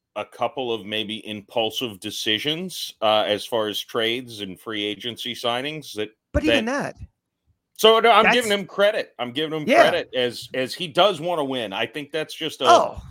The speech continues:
Speaker 1: I,
Speaker 2: absolutely.
Speaker 1: I think it's a, a, a bad, I think it's a misread as far as the public goes, including myself,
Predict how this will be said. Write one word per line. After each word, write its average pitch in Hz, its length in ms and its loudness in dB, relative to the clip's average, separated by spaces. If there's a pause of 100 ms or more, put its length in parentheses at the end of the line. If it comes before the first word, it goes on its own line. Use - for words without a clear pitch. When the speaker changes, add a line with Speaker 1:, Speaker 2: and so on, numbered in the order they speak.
(340)
Speaker 1:
I, - 60 -8
Speaker 2:
absolutely. 131 380 -2
Speaker 1:
I 147 160 2
think 180 200 -8
it's 170 200 -2
a, 131 300 0 (1000)
a, 127 260 0
a 120 200 -6
bad, 127 540 0 (720)
I 135 220 -2
think 185 200 -8
it's 175 160 -2
a 185 60 -2
misread 127 1000 -6
as 110 180 -8
far 120 200 -2
as 107 100 -8
the 107 100 -14
public 113 380 -6
goes, 95 240 -6
including 156 420 -6
myself, 143 540 0